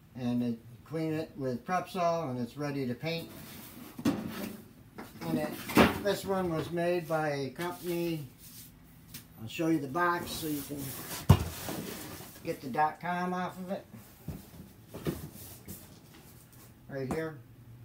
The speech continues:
So you can check with these people. They make different models or different hood liners for different model cars. Uh, for people with car shows, that are, it's well worth them, uh,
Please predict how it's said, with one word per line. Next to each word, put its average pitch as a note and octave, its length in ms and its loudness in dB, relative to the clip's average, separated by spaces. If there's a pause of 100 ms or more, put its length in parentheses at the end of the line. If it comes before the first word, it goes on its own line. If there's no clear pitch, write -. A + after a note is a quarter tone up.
(600)
So D3 540 4 (180)
you D#3+ 180 0
can C3+ 140 -2
check E3+ 280 4
with D#3 100 -2
these D#3 200 0
people. D#3 420 -2
They C#3 260 0 (260)
make D3 320 -2
different D#3 340 -2
models D3 560 2 (140)
or A#2+ 100 -4
different B2+ 500 -4
hood D#3+ 180 -2
liners D3+ 420 4
for B2+ 100 -6
different C#3 340 -6
model C3 260 2
cars. D3 560 0 (880)
Uh, G#2+ 200 -2 (100)
for C3 140 -6
people E3+ 320 -2
with C3 200 -2
car F3 280 6
shows, F3 580 2 (160)
that C3+ 140 -6
are, A#2 280 -2 (380)
it's B2+ 220 -6
well D3 280 4
worth D3 240 -2
them, D3 380 -2 (1200)
uh, G#2+ 140 -2